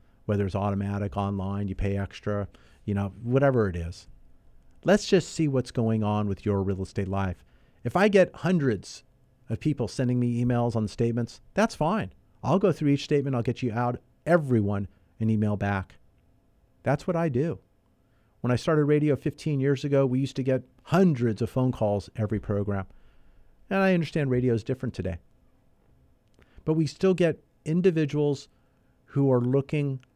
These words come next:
for answers. And if it's not hundreds, great. I'll take fifteen, twenty, thirty individuals and save you money. 'Cause you took the initiative to find out.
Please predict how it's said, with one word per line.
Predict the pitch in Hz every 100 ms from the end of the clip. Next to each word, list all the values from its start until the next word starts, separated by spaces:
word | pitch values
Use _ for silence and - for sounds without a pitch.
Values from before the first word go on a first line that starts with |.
| _
for | - 135
answers. | 113 107 104 - 101 - - - _ - _ - _ _ _ _ _ _
And | 117 113
if | 113
it's | -
not | - -
hundreds, | - 139 135 139 151 - - _ _ _ _ _ _ _
great. | 165 185 107 - _ _ -
I'll | 143
take | - 165 -
fifteen, | _ - 143 - 147 127
twenty, | - 131 117 113
thirty | - 135 127 139
individuals | 135 117 120 127 117
and | 110
save | - 120 117
you | 113
money. | 101 92 90 - - - - - - - - - - - - - _ - _ - _ -
'Cause | 107
you | 117
took | 131 139
the | - 139
initiative | 127 135 - 104 101
to | -
find | - 110 107
out. | 110 104